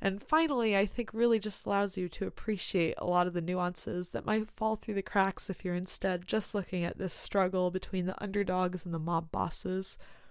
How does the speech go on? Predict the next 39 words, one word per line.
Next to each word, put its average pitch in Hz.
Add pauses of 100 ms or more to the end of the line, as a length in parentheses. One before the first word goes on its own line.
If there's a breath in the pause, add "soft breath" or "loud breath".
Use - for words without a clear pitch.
(380 loud breath)
And 240
I 240
know 247
that 226
I 254
certainly 180
can't -
wait 202
to 185
see 190
this 175
movie 180
again 175
already, 165 (440 loud breath)
because 196
I 190
feel 254
like 196
there 123
are 208
so -
many 220
nuances 175
that 175
I 175
didn't 185 (280)
catch -
the -
first 190
time 202
that 202
I'll 196
be 190
able 185
to 180
catch -
the -
next 170
time. 185